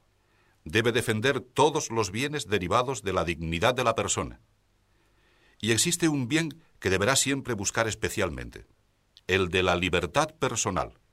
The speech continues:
Solo si defiende la libertad individual de los demás con la correspondiente personal responsabilidad, podrá, con honradez humana y cristiana, defender de la misma manera la suya.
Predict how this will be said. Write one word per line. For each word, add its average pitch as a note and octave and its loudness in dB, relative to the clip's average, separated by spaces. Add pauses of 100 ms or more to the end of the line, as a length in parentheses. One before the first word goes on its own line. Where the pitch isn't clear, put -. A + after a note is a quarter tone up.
(800)
Solo C#3+ 2
si C#3+ 0
defiende C3 2
la A#2 6
libertad G#2 2
individual G#2+ 0
de G2+ 2
los F#2+ 0
demás G2 0 (160)
con E2+ -4
la E2 2
correspondiente F2+ -2
personal G#2+ 0
responsabilidad, F#2 -2 (580)
podrá, G#2+ 4
con F#2+ 2
honradez F#2+ 2
humana G2 4
y D#2 -4
cristiana, C#3+ -2 (320)
defender F#2+ 0
de F2+ -2
la E2+ 2
misma A2 0
manera A2+ 0
la G#2+ 2
suya. A#1+ -6